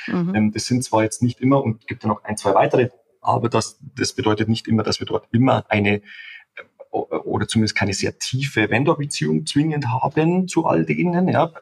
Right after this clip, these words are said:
Speaker 2: Mano Mano geht's ja sowieso nicht, ja. Das ist ja eh reiner
Speaker 1: Mhm.
Speaker 2: Marktplatz. Mm, sondern teilweise über Third Parties halt dort vertreten sind, aber zu, äh, speziell Otto, Amazon,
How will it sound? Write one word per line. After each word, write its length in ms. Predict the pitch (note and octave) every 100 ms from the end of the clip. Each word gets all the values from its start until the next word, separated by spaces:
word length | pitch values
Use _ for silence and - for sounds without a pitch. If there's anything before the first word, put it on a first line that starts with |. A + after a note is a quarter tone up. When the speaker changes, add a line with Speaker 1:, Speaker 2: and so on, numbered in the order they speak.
| -
Speaker 2:
Mano 220 | F2 G2+
Mano 220 | F#2+ G2
geht's 180 | G#2+ G#2
ja 60 | -
sowieso 320 | - - F3
nicht, 180 | G#3 G#3
ja. 220 | B2+ C#3+
Das 160 | - -
ist 40 |
ja 40 |
eh 200 | C#3 F3
reiner 220 | C#3 C#3 C#3
Speaker 1:
Mhm. 80 |
Speaker 2:
Marktplatz. 460 | - G3+ G3+ - - - - - - -
Mm, 240 | A2 A#2 A#2+
sondern 240 | - G#2+ G2+
teilweise 380 | G2+ G#2 A2
über 80 | G2+
Third 260 | - G#2 -
Parties 320 | D#3+ F3+ -
halt 180 | - -
dort 140 | B2
vertreten 460 | - A2+ B2+ - A2
sind, 420 | - F3+ A3+ - _ _ _ -
aber 500 | A2+ G#2+ A2 G#2+ -
zu, 460 | - A2+ A2 A2 - _ _
äh, 280 | - B2 B2
speziell 440 | - - - G2
Otto, 300 | - G2+ -
Amazon, 460 | - G2 - A#2